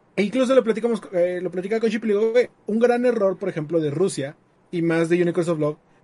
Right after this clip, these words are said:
es que, ah, durante los tres, cuatro años que ha sido, este, eh, eh, regente Unicorns of Love en,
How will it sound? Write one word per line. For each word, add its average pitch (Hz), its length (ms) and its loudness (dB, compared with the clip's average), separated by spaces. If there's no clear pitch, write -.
es 208 120 2
que, 226 160 2
ah, 175 100 -6
durante 180 380 2
los 160 200 0
tres, 226 280 4
cuatro 233 280 2
años 220 320 -2
que 185 100 0
ha 180 80 2
sido, 190 240 -4
este, 135 720 -8
eh, 151 80 -20
eh, 147 640 -8
regente 190 580 0
Unicorns 180 300 0
of 147 100 -2
Love 175 180 4
en, 139 960 -2